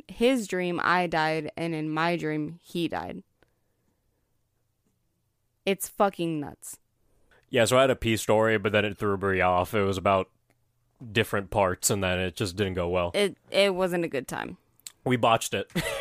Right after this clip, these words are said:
Speaker 2: We just threw it out. So, there's this dog named Rufus. He gets killed. That just seemed
Speaker 1: Oh,
Speaker 2: rude. Did
Speaker 1: that
Speaker 2: he
Speaker 1: was very
Speaker 2: actually
Speaker 1: rude.
Speaker 2: die, though?
Speaker 1: I don't
Speaker 2: 'Cause when
Speaker 1: think he did.
Speaker 2: But when you kill
Speaker 1: 'Cause that was in
Speaker 2: something
Speaker 1: the dream.
Speaker 2: But when you kill something in a dream, it dies. So didn't the dog die? And she didn't check on him.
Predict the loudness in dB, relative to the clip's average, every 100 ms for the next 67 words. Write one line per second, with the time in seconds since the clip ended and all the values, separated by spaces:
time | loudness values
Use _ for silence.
0 | -2 2 4 2 2 2 4 4 2 2
1 | 2 2 0 -10 -20 -8 -4 -2 2 2
2 | 4 0 0 2 2 4 4 4 -2 -6
3 | _ -2 2 2 0 0 0 0 0 2
4 | 4 4 2 2 0 0 -2 -8 -14 _
5 | _ _ 2 6 6 6 4 4 4 4
6 | 4 4 4 4 4 4 2 0 0 -2
7 | -2 0 0 0 -2 -2 2 4 4 2
8 | 2 2 2 -2 -4 -4 -6 -8 -12 -2
9 | 2 2 2 0 0 0 0 0 -2 -2
10 | -2 -2 -2 -2 0 0 0 -2 -4 -2
11 | -2 0 2 2 2 2 2 2 0 -4
12 | 2 2 2 0 -2 0 -2 -4 -8